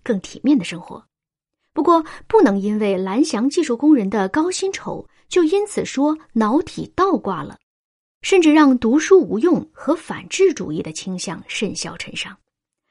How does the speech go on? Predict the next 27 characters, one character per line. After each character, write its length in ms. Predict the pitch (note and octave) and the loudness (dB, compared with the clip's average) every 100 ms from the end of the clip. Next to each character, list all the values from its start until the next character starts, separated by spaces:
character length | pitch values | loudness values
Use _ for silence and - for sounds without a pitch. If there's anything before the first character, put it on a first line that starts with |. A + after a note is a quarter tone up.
| _ _ | _ _
我 120 | B3 | 4
之 120 | B3 D#4 | 4 4
前 140 | C4 | 2
说 160 | B3+ C#4 | 2 2
的 220 | A3+ - | 0 -2
脑 240 | G#3 F3+ | -6 -4
力 220 | D3 C#4+ A#3 | 0 0 2
搬 200 | D4+ D#4 | 2 2
砖 200 | E4 F4 | 2 -4
实 180 | - | -6
验， 260 | - D4 - _ _ _ | -4 -4 -4 _ _ _
但 160 | E4 D4 | 2 4
愿 240 | C4+ A3+ - - | 4 0 -6 -6
能 180 | G#3 | -4
提 200 | A3 - | -4 -6
供 160 | F#3+ A#3+ | -2 -2
一 40 | A3+ | -2
点 200 | F3 F#3+ | -4 -6
点 160 | G#3 | -8
的 80 | D3 | -10
证 220 | - A#3+ | -6 -6
据。 180 | F3 - _ _ _ _ _ _ _ _ | -6 -12 _ _ _ _ _ _ _ _
从 160 | - G4+ | 0 2
理 140 | E4+ | 2
论 160 | A#3+ D#4 | 4 4
上 160 | G#3+ F3+ | 2 -4
说， 320 | G3 G3+ | -4 -4